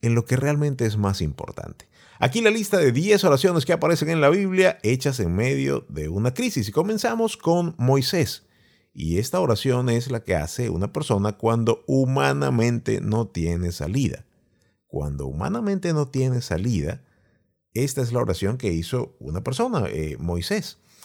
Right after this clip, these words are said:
Y, y es muy curioso porque en este caso no vemos en la Biblia las palabras de la oración, solamente vemos la respuesta de Dios. Y eso se encuentra en el libro de Éxodo, en el capítulo catorce, quince y dieciséis. Dice,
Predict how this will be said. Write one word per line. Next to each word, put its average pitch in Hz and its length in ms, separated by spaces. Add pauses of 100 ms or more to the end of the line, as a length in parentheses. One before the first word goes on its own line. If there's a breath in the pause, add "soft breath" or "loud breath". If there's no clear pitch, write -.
(500 loud breath)
Y, 143 640
y 165 160
es 254 140
muy 285 160
curioso 160 440
porque 131 200
en 131 80
este 160 180
caso 175 380
no 139 280
vemos 104 380
en 90 140
la 82 100
Biblia 123 420
las 104 200
palabras 113 580
de 73 100
la 65 140
oración, 82 460
solamente 135 460
vemos 131 340
la 92 100
respuesta 92 500
de 80 140
Dios. 107 300 (840 soft breath)
Y 92 240
eso 131 140
se - 100
encuentra 104 480
en 120 80
el 76 80
libro 90 240
de 160 140
Éxodo, 208 320
en 123 80
el 120 80
capítulo 117 500
catorce, 95 540
quince 95 400
y 127 40
dieciséis. 120 460
Dice, 147 300